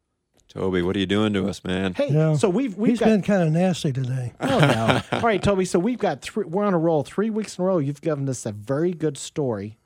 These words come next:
Speaker 2: about something, you know, from when you were younger.
Speaker 3: Yeah.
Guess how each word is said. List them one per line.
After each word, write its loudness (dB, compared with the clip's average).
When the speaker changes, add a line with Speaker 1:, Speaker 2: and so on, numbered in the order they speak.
Speaker 2:
about -6
something, -4
you -2
know, 0
from -6
when -4
you -4
were -2
younger. -6
Speaker 3:
Yeah. 2